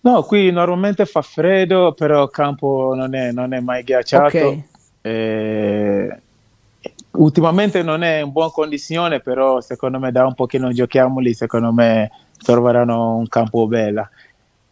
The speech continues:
Speaker 1: E poi con tifosi, sì, sono cari, però sempre con rispetto verso l'avversario. E verranno per tifare il Sivas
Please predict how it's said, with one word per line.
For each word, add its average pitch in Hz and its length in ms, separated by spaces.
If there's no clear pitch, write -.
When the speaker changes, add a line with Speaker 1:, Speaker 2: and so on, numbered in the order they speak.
Speaker 1:
E 151 160
poi 139 880
con 135 200
tifosi, 143 800
sì, 135 220
sono 131 300
cari, 147 440
però 123 580
sempre 127 420
con 123 240
rispetto 117 1040
verso 117 760
l'avversario. 113 920
E 117 420
verranno 127 640
per 120 160
tifare 120 540
il 117 140
Sivas 147 560